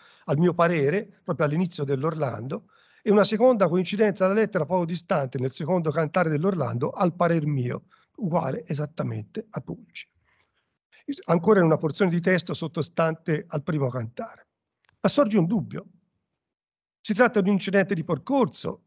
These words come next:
cioè di uno che non sa scrivere, eh, per mancanza di sensibilità linguistica o di una scelta voluta? Abbiamo appena cominciato a leggere e già l'inafferrabile Luigi ci sfugge, con la mutevolezza della sua fisionomia.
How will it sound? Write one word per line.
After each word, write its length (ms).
cioè 260
di 80
uno 160
che 80
non 120
sa 120
scrivere, 640
eh, 220
per 140
mancanza 480
di 80
sensibilità 540
linguistica 760
o 140
di 80
una 100
scelta 320
voluta? 480
Abbiamo 280
appena 240
cominciato 380
a 20
leggere 640
e 100
già 240
l'inafferrabile 680
Luigi 540
ci 120
sfugge, 580
con 180
la 80
mutevolezza 580
della 200
sua 180
fisionomia. 640